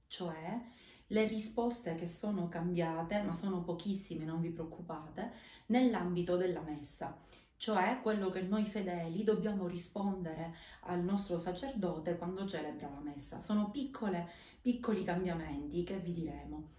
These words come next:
Innanzitutto ci teniamo a puntualizzare che il messale è sempre quello di Paolo sesto. Si è dato però molto più valore ai canti e si sono cambiate le parole per, alcune parole, per rendere l'assemblea ancora più partecipe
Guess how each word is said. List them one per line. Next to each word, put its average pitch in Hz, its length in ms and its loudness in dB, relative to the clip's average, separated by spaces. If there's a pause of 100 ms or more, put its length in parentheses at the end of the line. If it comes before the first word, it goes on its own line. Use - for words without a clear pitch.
(120)
Innanzitutto 240 840 4
ci 185 220 -4
teniamo 208 300 2
a 202 60 0
puntualizzare 180 760 0
che - 80 -2
il 160 100 0
messale 180 520 -2
è - 20 0
sempre 202 500 2
quello 175 280 2
di 165 100 -2
Paolo 160 380 -2
sesto. - 560 -8 (580)
Si - 80 2
è 208 100 4
dato 233 300 2
però 190 320 0
molto 190 540 4
più 180 180 -4
valore 180 380 2
ai 311 80 -4
canti 160 600 -2 (200)
e 240 80 2
si 277 260 0
sono 311 240 2
cambiate 240 400 6
le 202 140 2
parole 190 440 0
per, - 300 -2
alcune 202 600 4
parole, 156 540 -6 (300)
per 254 160 4
rendere 202 640 4
l'assemblea 185 640 2
ancora 208 340 0
più - 300 -2
partecipe 165 840 -4